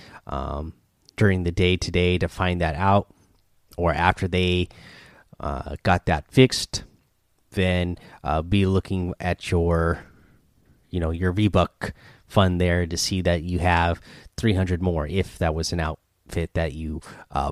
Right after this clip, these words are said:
bought. Also, uh, speaking of, um, or not speaking of anything really, this is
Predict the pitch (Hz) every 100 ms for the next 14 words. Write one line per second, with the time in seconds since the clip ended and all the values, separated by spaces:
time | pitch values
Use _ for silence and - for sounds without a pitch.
0 | - 82 - - _ _ _ _ _ _
1 | _ _ _ _ _ _ _ _ _ _
2 | _ _ 104 - 120 117 113 - - -
3 | - - - 85 82 82 95 - 110 -
4 | 98 - - 92 98 98 95 95 95 95
5 | 95 92 - - - - - _ _ -
6 | - 85 87 85 80 80 80 82 _ _
7 | _ _ _ _ _ _ _ _ _ _
8 | _ _ _ _ _ _ _ _ - -
9 | - 120 85 90 92 120 120 98 87 147
10 | 95 87 107 117 101 90 87